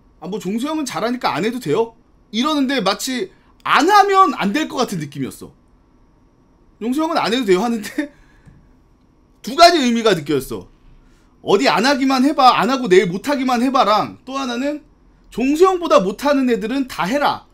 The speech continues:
뭐 이런 느낌이랄까? 약간 그래도 무언의 압박이 느껴지긴 했지만 기분 탓일 수 있어. 그냥,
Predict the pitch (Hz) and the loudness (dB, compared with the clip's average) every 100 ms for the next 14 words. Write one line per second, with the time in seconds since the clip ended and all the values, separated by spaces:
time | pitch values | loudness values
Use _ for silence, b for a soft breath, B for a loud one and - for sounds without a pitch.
0 | - 175 226 359 320 262 202 156 135 240 | -10 -4 -2 -2 -2 -2 -2 -4 -2 -2
1 | 269 - b b b 226 - - 247 226 | -4 -6 b b b -6 -6 -4 -4 -2
2 | 170 233 294 247 175 247 208 160 226 190 | -4 2 2 2 0 -2 -4 -6 -6 -4
3 | 196 254 254 202 180 220 294 339 302 277 | -4 -6 -6 -6 -6 -8 -8 -6 -6 -6
4 | 190 139 156 202 233 214 | -8 -8 -10 -4 -4 -4